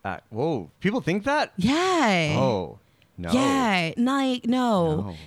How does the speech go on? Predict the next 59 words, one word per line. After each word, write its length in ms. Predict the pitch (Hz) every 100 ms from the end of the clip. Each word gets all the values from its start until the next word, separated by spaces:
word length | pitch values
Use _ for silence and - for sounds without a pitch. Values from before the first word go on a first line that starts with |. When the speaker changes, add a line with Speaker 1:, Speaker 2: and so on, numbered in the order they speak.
| -
Speaker 2:
They 120 | 254
get 140 | 277
it 80 | 269
twisted 300 | - 277 269
with 100 | 233
the 80 | 233
whole 140 | 214
submissive 460 | 220 214 214 208 208
thing. 240 | 180 165 165
Like, 240 | 160 - - - -
and 120 | 233
then 100 | 233
there's 240 | 226 220
the, 220 | 214 208 214
"How 140 | 233
can 140 | 240 240
you 80 |
submit 300 | 202 208 202 -
to 100 | 196
a 40 |
white 220 | 190 196
guy?" 140 | 185 170
And 100 | 170
I'm 80 |
like, 220 | 170 165 - _
"How 140 | - 381
do 80 | 539
you 80 | 494
think 160 | 359
I 80 | 269
submit 360 | - 220 202 -
to 180 | 208 170
a 20 |
white 220 | 151 -
guy? 360 | - 50 50 - _ _ _ _
You 120 | 214
think 100 | 226
I 100 | 254 247
just 180 | 247
say, 180 | 247 233
like, 180 | 220 190
'Fuck 300 | - 214 220
my 120 | 233
black 260 | 202 208 202
pussy'? 500 | 214 196 226 226 226 - - _ _ _ _ _
You're 220 | 160 214
my 160 | 208 202
master. 840 | 196 190 208 - 226 226 220 220 - _
I'm 160 | 190 208
your 120 | 208
slave." 640 | 196 - 202 208 214 220 208
Like, 220 | 196 185
Speaker 1:
I'm 60 | 190
Speaker 2:
no, 200 | 196 175
that 160 | 185
doesn't 220 | 202 196 190
Speaker 1:
I, 40 |
Speaker 2:
happen. 640 | 175 135 151 143 139 165
Speaker 1:
for, 180 | 151